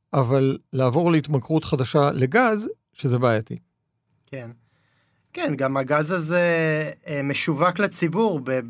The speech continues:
Speaker 2: בדרך של, אה, של הטעיה. זה לא שאם, אה, אם יקדחו, אה, חור בצינור ה-, הגז, לא יהיו לזה השלכות, אה, סביבתיות, זה הרי תרמית.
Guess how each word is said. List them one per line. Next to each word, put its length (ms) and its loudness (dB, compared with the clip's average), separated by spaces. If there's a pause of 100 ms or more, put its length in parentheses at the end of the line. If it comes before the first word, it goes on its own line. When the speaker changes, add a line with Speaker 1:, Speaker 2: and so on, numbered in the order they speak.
Speaker 2:
בדרך 400 -2
של, 360 0
אה, 140 0
של 240 -2
הטעיה. 580 2 (960)
זה 120 -4
לא 160 2
שאם, 1000 2
אה, 320 2 (800)
אם 80 0
יקדחו, 840 0
אה, 200 2
חור 300 2
בצינור 640 0
ה-, 420 2
הגז, 720 0 (580)
לא 220 2
יהיו 120 2
לזה 240 2
השלכות, 600 0
אה, 80 4
סביבתיות, 640 -2
זה 140 -2
הרי 200 -2
תרמית. 640 -2